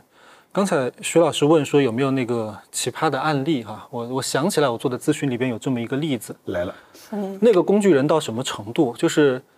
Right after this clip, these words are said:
Speaker 1: 那个女人她为什么会结婚？她当时是在谈恋爱，而且她对那个男方其实并不是特别满意，她也在考虑说要退出这段关系了。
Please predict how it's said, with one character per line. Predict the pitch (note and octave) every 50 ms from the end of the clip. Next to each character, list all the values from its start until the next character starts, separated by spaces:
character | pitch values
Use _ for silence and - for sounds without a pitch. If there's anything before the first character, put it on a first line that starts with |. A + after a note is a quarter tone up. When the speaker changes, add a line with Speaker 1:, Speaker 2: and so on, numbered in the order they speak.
| _ _ _ _ _ _ _ _ -
Speaker 1:
那 | G#3 A3+ A3+
个 | F3+ E3 D3+ C#3 C3 B2+ B2 A#2+ A2+ A2+ A#2 - - _ _ _ _ _ _ _ _ _
女 | - D3 C#3 C3+
人 | B2+ B2 B2 B2 C#3
她 | C#3 D3 E3
为 | F3 G#3 F#3
什 | - B2
么 | A#2
会 | A#2 - D3
结 | B2 - - C#3+ D#3
婚？ | D#3+ - E3+ E3 E3 E3 -
她 | - F3
当 | F#3 F3+
时 | F3+ F3
是 | E3 D#3+
在 | D#3 C#3
谈 | - - - C#3
恋 | D#3 D#3+ F3+
爱， | F#3+ D#3+ - - _ _
而 | - E3
且 | E3
她 | D3 D#3
对 | D#3 D3+ F#3
那 | D#3+ E3 D#3+
个 | C#3 C3+ B2 A#2+ A#2 A2+ A2+ A#2
男 | A2+ A#2+ C#3 D3
方 | F#3 F3 E3
其 | -
实 | D#3 - E3 D3+ D3+ _ _ _
并 | - D#4+ F4+ C#4
不 | D#3 A#2+
是 | C3+
特 | - - C#3+
别 | B2+ C3+
满 | C3+ B2+ G#2 F#2+ A#2
意， | A#2 A#2
她 | - - F#3+
也 | D#3+
在 | C3+ F#3+ D#3+
考 | - - A2+
虑 | G#2+ B2+ C3
说 | B2 D3 C#3
要 | D3 D3 B2+
退 | - - - A#3+
出 | B3 - D3
这 | B2+ C3
段 | - B2+ A#2+
关 | A2+ B2 A#2+ B2+
系 | A#2 -
了。 | A#2+ A2+ -